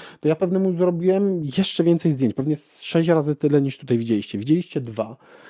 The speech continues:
e, zdjęcia, jak pan młody stoi przed lustrem. Czyli pan młody przed lustrem i, e, dziewczyny w tle i po prostu zbliżenie na pana młodego. Ja pewnie jeszcze miałem dużo szerszy kadr, ale potem wykluczało mi się to z innymi kadrami. Musiałem coś wybrać.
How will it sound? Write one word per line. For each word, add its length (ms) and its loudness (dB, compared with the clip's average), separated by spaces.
e, 200 4
zdjęcia, 360 4
jak 80 -2
pan 160 -2
młody 220 -4
stoi 200 -6
przed 220 -10
lustrem. 320 -14
Czyli 180 -14
pan 160 -2
młody 200 0
przed 220 -6
lustrem 400 -2
i, 260 6
e, 340 -2
dziewczyny 380 -2
w 80 -12
tle 280 -2
i 80 0
po 100 -4
prostu 320 0
zbliżenie 380 4
na 80 2
pana 200 0
młodego. 320 -4
Ja 100 0
pewnie 200 2
jeszcze 180 0
miałem 160 2
dużo 200 0
szerszy 400 0
kadr, 440 -4
ale 160 0
potem 320 0
wykluczało 500 4
mi 80 2
się 120 2
to 100 0
z 60 -2
innymi 320 2
kadrami. 420 -2
Musiałem 320 2
coś 180 0
wybrać. 580 -4